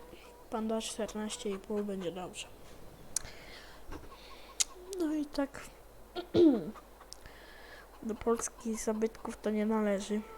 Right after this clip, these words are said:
Za niedługo się, y, ciapek będzie należał. Ale no, on jest zabytkiem po, mm, zabytkiem, po prostu zabytkiem, no. Ma fajne dźwięki,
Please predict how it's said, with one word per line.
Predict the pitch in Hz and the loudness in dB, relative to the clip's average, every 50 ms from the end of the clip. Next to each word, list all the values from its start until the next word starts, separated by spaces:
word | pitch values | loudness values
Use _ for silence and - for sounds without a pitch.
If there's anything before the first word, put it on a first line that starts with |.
| - - | -8 -4
Za | - - | -2 0
niedługo | 196 208 208 208 208 208 208 | 2 2 2 2 2 0 0
się, | - - 214 | 0 0 -2
y, | 220 214 - - 233 220 196 202 202 214 - | -2 -4 -4 -2 0 0 0 0 -2 -4 -2
ciapek | - 220 208 - - 196 208 | 0 0 0 2 0 0 2
będzie | 196 196 208 220 202 | 2 0 2 0 0
należał. | 202 202 202 202 196 208 233 240 233 254 247 - - - - - - - - - - - - - - - - - - - - - - - - - - - - - - - 523 480 | 2 2 4 4 4 4 4 2 2 2 0 -2 -6 -12 -16 -16 -16 -16 -16 -16 -16 -16 -16 -6 -4 -4 -4 -4 -6 -14 -14 -14 -14 -14 -14 -14 -14 -14 -16 -16 -16 -14 -8 -2
Ale | - 254 254 254 247 | 0 2 4 6 6
no, | 247 247 247 247 233 226 254 262 254 - - - - - - - - - - - - - - - - - - - | 4 4 2 0 0 0 0 0 -2 -4 -6 -8 -10 -12 -12 -12 -12 -12 -12 -14 -14 -14 -16 -16 -14 -12 -4 0
on | 262 262 247 247 | 2 2 4 6
jest | 240 233 247 247 | 6 6 6 6
zabytkiem | 254 247 233 226 226 220 202 - - - - 240 226 226 233 - - | 6 6 6 6 6 4 2 2 0 -2 0 0 2 2 0 -2 -2
po, | - 220 202 - - - - - - - 208 | -2 -2 -2 -4 -6 -12 -12 -10 -8 -6 -2
mm, | 202 208 202 175 135 - - - - - - - - - - - - - | -2 -2 -2 -4 -6 -10 -12 -14 -16 -16 -10 -8 -8 -8 -8 -8 -10 -2
zabytkiem, | - - 269 254 233 233 226 - - - 202 208 233 226 - | 2 4 6 6 6 4 0 -2 -4 -4 -2 -2 -2 -4 -4
po | - - 220 | -4 -4 -2
prostu | - 220 220 - - - 226 | 0 0 -2 -2 -2 -2 0
zabytkiem, | 226 226 214 214 202 202 - - - 202 196 208 214 208 | 2 2 2 2 2 0 -2 -4 -4 -2 0 0 0 0
no. | 202 202 208 202 202 196 202 - - - 262 - - - - - - - - - - - - - - - - - - - - - - - - - - - 494 494 494 - - - - - - - - - - - - - - - - - - - - - - - - - - - - - - - - - - - | 0 0 0 0 -2 -2 -4 -6 -8 -10 -10 -12 -12 -14 -16 -16 -16 -16 -16 -16 -16 -16 -16 -18 -16 -16 -16 -14 -14 -14 -14 -14 -14 -14 -14 -14 -14 -14 -14 -14 -14 -14 -14 -14 -14 -14 -14 -16 -16 -16 -16 -16 -16 -16 -16 -18 -18 -18 -18 -16 -16 -18 -18 -18 -18 -18 -18 -18 -18 -18 -16 -14 -14 -10 -4 -2
Ma | 226 226 | 0 0
fajne | 226 - 240 240 233 226 214 | 4 4 6 6 6 6 4
dźwięki, | 208 208 196 196 196 208 208 - 226 226 233 | 4 2 0 0 0 0 0 0 2 2 2